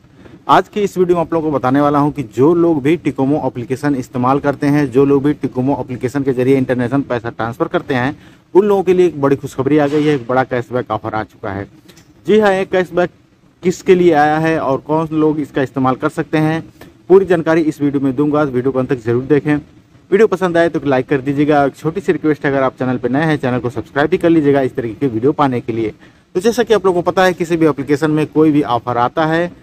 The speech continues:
तो मैं आप लोगों को वीडियो के माध्यम से शेयर करता हूं। तो फिर से जो टिकोमो एप्लीकेशन है, इसमें इंटरनेशनल मनी ट्रांसफर को लेकर के इसमें ऑफर आ चुका है, इसमें ऑफर लग चुका है।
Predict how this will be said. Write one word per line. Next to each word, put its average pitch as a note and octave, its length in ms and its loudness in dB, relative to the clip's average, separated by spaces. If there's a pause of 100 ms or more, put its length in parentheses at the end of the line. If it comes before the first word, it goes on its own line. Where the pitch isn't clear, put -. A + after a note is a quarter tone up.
(220)
तो F3 60 0
मैं F#3+ 140 2
आप F3 180 2
लोगों D3+ 100 0
को D#3+ 80 -2
वीडियो C#3+ 240 2
के C#3 80 -2
माध्यम A#2+ 320 -2
से C#3+ 120 -8
शेयर A#2+ 280 -2
करता A2 300 -6
हूं। G#2 160 -6 (500)
तो E3 60 -2
फिर G3+ 140 2
से G#3+ 400 4
जो D#3+ 160 0
टिकोमो E3 400 -4
एप्लीकेशन D3+ 460 -4
है, D#3+ 60 -8
इसमें D3+ 420 -2
इंटरनेशनल E3 760 0 (220)
मनी D#3 240 0
ट्रांसफर D3 320 0
को D3+ 120 -2
लेकर D3+ 280 0
के D#3 180 0 (460)
इसमें D#3 460 2 (280)
ऑफर C3 280 0
आ D3 100 4
चुका F3 280 0
है, F3+ 140 2
इसमें C#3+ 200 -2
ऑफर B2+ 260 -2
लग D3 160 0
चुका F#3 260 0
है। F3+ 180 -2